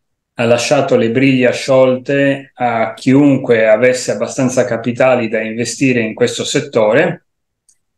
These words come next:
con il risultato che la Sardegna in questo momento, e quindi anche il territorio di Villanova Forru, sono investiti da una miriade di progetti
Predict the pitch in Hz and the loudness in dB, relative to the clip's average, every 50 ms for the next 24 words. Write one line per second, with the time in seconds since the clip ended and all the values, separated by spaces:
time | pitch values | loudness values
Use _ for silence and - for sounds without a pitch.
0 | _ _ _ _ _ _ _ - - 143 147 147 139 143 147 139 - 185 175 - | _ _ _ _ _ _ _ 0 2 2 2 2 2 2 0 0 0 -2 0 2
1 | - 156 156 160 156 - 170 143 123 - 143 131 123 127 127 - - - 143 135 | 2 4 4 2 2 2 0 -2 0 -2 -2 -2 0 0 0 -2 0 -2 -2 0
2 | 131 127 135 147 147 143 139 127 120 117 113 113 110 113 113 123 120 - - 156 | 0 0 0 0 0 2 0 -2 -2 -4 -6 -8 -10 -8 -6 -6 -6 -2 0 2
3 | 151 156 151 143 135 135 135 131 131 143 160 160 165 165 - - 127 117 117 - | 2 2 2 2 2 2 0 2 2 2 4 4 2 0 -2 -4 -6 -6 -6 -6
4 | - 135 135 127 123 120 120 123 123 123 123 - 123 117 117 117 113 117 113 139 | -4 -2 0 2 2 2 2 2 2 0 -2 -6 -8 -6 -4 -4 -4 -2 -2 -2
5 | 131 120 113 113 110 117 117 123 127 143 156 156 - - 143 147 147 147 131 - | -2 -2 -2 -4 -4 -2 0 0 2 2 0 0 0 0 0 0 0 0 -2 -4
6 | - 127 117 117 117 113 120 120 - - - 139 135 139 139 135 120 110 113 107 | -4 -6 -4 -4 -4 -4 -4 -6 -6 -6 -2 -2 0 0 0 -2 -2 0 0 0
7 | 107 107 107 107 107 104 104 104 104 107 107 110 113 117 123 127 135 143 147 139 | 0 0 -4 -6 -6 -6 -6 -8 -8 -10 -10 -6 0 0 2 4 4 4 4 4
8 | 131 123 120 113 110 107 107 113 110 - - 123 120 113 113 135 143 139 131 135 | 4 2 2 0 -2 -6 -6 -8 -10 -4 -2 0 0 0 0 0 0 0 -2 -4
9 | 135 - - 170 170 165 170 170 _ | -4 -2 -2 0 0 -2 -4 -10 _